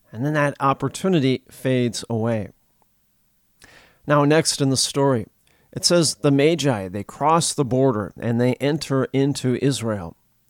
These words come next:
Now, Herod first thinks they're spies, but then when talking with the Magi, they realize that there is a newborn king in Israel. Now, this is the worst news for Herod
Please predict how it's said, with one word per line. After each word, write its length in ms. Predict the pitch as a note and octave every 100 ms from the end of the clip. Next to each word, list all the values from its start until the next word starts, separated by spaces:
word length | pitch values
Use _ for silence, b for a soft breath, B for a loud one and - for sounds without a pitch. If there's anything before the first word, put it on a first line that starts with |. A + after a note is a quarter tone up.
| b b b b b
Now, 440 | C#3+ D#3 C3 G2 - b -
Herod 460 | F#3+ A3+ F#3 E3
first 460 | - E3+ G3 F3 -
thinks 340 | - D3 C3
they're 140 | - B2+
spies, 720 | - C#3+ B2+ G#2 - - - _ b b b b
but 140 | - C#3
then 300 | G3 G#3+ E3+ -
when 200 | - D3+
talking 460 | C#3 - D#3+ - F#3+
with 140 | D3
the 60 | B2+
Magi, 580 | A2 A2 - G#2+ B2+ B2 _ b b b b b b -
they 120 | E3
realize 800 | D#3 F3 A3+ D3+ G2+ - - - _ _ _ -
that 220 | D3 -
there 280 | D#3 E3+ F3+
is 340 | D3+ D#3 - C3+
a 40 |
newborn 520 | C3+ C#3+ C3 C3+ C3
king 480 | B2 - B2 G#2 - _ _
in 160 | - B2+
Israel. 560 | C3+ C#3 B2 G2+ E2+ _ _ _ _ -
Now, 140 | G2
this 260 | G#2+ D3+ D#3+
is 140 | E3
the 80 | C#3+
worst 640 | A#2 G2+ C3+ E3+ D#3+ - -
news 540 | A#2 B2 B2+ A#2+ A2+
for 220 | - -
Herod 420 | A2 A#2 A#2+ G2+